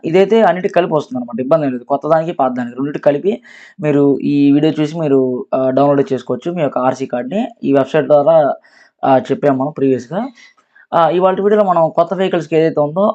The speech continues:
ఆ యొక్క ఆర్సీ కార్డు మనం ఎలా డౌన్లోడ్ చేయాలో చూద్దాం. చూడండి, ఫస్ట్ మీరు ఈ వెబ్‌సైట్‌కి అయితే రావాలన్నమాట. ఈ వీడియో కింద డిస్క్రిప్షన్లో లింక్ ఇచ్చాను, మీరు క్లిక్ చేస్తే డైరెక్ట్గా ఈ పేజీకి అయితే వచ్చేస్తారు. లేదు మీరు సొంతగానే రావాలనుకుంటే, ఆ, డైరెక్ట్ Google-లో మీరు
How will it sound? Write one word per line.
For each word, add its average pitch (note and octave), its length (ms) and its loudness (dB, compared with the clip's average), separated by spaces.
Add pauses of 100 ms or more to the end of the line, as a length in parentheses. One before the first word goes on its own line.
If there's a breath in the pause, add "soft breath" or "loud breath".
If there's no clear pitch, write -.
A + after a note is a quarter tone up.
ఆ C#3+ 160 2
యొక్క C#3+ 200 2
ఆర్సీ D3+ 320 2
కార్డు C#3+ 240 0
మనం C#3 320 -2
ఎలా C#3+ 140 2
డౌన్లోడ్ C#3 320 2
చేయాలో A#2+ 220 -6
చూద్దాం. B2 200 -8 (100)
చూడండి, C#3+ 460 -4 (400 loud breath)
ఫస్ట్ D#3+ 160 -2
మీరు E3+ 300 0
ఈ D3 160 2
వెబ్‌సైట్‌కి D#3 360 0
అయితే D#3 140 0
రావాలన్నమాట. C3 440 2 (240 soft breath)
ఈ D#3 80 0
వీడియో E3 220 4
కింద E3+ 180 0
డిస్క్రిప్షన్లో D3+ 640 0
లింక్ C#3 180 0
ఇచ్చాను, D3 440 -2
మీరు C#3+ 280 2
క్లిక్ C#3+ 280 -4
చేస్తే D#3 460 2
డైరెక్ట్గా C#3+ 360 2
ఈ C3+ 60 4
పేజీకి C#3 320 2
అయితే C3 140 -2
వచ్చేస్తారు. D#3+ 600 -6 (300 loud breath)
లేదు C#3+ 180 4
మీరు D#3 140 -2
సొంతగానే D#3 460 2
రావాలనుకుంటే, D#3 920 0
ఆ, C3+ 360 2
డైరెక్ట్ C#3+ 260 2
Google-లో C#3+ 320 2
మీరు C3+ 320 0